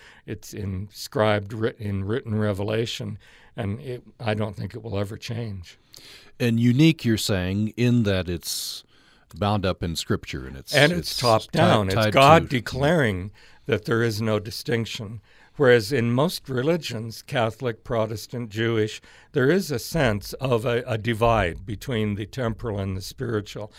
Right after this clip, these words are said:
Speaker 1: and that it's up to the individual to declare that they're one in his or her relationship with God. And if the person doesn't, then the person doesn't. Whereas in Mormonism, it's God saying to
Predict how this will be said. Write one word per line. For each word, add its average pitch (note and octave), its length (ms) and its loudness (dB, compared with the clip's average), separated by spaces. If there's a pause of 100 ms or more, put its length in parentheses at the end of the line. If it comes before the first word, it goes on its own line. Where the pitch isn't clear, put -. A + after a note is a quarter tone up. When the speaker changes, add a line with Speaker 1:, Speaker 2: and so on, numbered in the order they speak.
(320)
Speaker 1:
and A#2 220 0
that A#2+ 160 2
it's A2 160 -4
up B2+ 220 0
to B2 120 -8
the G#2+ 220 -2
individual A2+ 720 -2
to C3 160 -6
declare A2 460 -2
that G#2 200 -8
they're A2+ 180 -2
one G#2 580 0 (360)
in G#2 200 -2
his A2+ 280 0
or A#2 100 -8
her A2 220 0
relationship A2 920 -4
with A2+ 220 -10
God. G#2 440 -4 (440)
And G#2+ 240 0
if G#2 220 -2
the A2 80 -16
person G#2+ 480 -4
doesn't, A2+ 480 -8
then A2+ 420 -8
the C3 80 -10
person A#2 460 -8
doesn't. D#3+ 420 -2 (380)
Whereas A#2+ 400 4
in A2+ 420 -2
Mormonism, B2 800 -2
it's A2+ 160 -6
God D#3 340 0
saying G#2+ 460 -4
to A2 280 -6